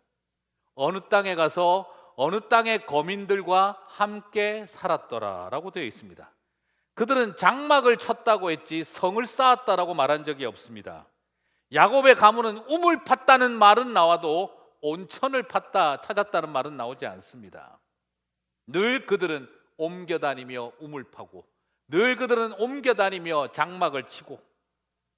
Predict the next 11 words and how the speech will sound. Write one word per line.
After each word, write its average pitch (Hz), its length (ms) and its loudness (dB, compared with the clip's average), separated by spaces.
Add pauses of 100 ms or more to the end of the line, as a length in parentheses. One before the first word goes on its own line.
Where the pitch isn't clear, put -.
(120)
빼앗기고 233 760 4
빼앗기며 208 560 0
다시 220 400 0 (100)
우물 226 240 -8
파고 151 220 -4
살아가던 139 520 -6
인생들입니다. 104 760 -18 (1000)
야곱의 135 320 -6
가문은 117 500 -12
이렇게 180 420 -10
초라한데 104 960 -14